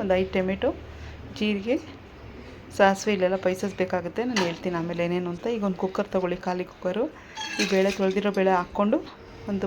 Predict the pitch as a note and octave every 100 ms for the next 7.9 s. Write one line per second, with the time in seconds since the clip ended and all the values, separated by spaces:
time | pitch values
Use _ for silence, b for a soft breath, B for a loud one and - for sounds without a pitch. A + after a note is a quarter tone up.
0 | F#3+ G3+ G3+ G3+ G#3+ G#3+ F3 F3+ F#3 F#3
1 | G3+ F#3+ - - F#3+ F3+ F3 C#4 - B
2 | B B B B - E3+ F#3 F#3+ G3 A3+
3 | A3 F3+ F#3 G3 G#3 - - G3+ G#3+ G3
4 | G#3+ G3 - - A3 C4+ - G3 G3 G3
5 | F#3+ A3 D4+ D#4 - B B B B B
6 | B B - A3+ G#3+ - G3+ F#3 F3+ E3+
7 | F3+ A3+ A#3 G3+ G3 G3 F#3+ G3